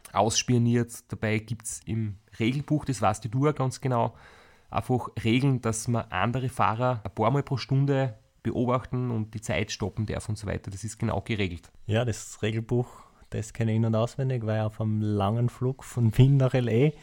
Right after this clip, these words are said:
Speaker 2: ist das eine meiner Aufgaben als Vize-Teamchef, dieses Regelbuch zu studieren. <laughs>
Speaker 1: Wie viele Seiten hat's mittlerweile?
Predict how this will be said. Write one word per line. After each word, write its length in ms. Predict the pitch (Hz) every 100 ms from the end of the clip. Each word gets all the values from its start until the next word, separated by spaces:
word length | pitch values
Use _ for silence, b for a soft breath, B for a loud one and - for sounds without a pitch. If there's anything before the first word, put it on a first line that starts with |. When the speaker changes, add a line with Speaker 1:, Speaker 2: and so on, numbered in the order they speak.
| B
Speaker 2:
ist 140 | B -
das 120 | 123
eine 200 | 113 113
meiner 200 | 123 120
Aufgaben 420 | 120 - 131 123
als 180 | 117 120
Vize-Teamchef, 880 | - 131 - - 135 127 - 139 - 131
dieses 260 | 131 123
Regelbuch 500 | 127 131 143 143 -
zu 180 | - 147
studieren. 500 | - 143 147 196 185 - - 175 -
<laughs> 400 | 147 - _ -
Speaker 1:
Wie 100 | 127
viele 140 | 123 147
Seiten 340 | 123 107 147
hat's 200 | 123 -
mittlerweile? 520 | 135 139 135 135 165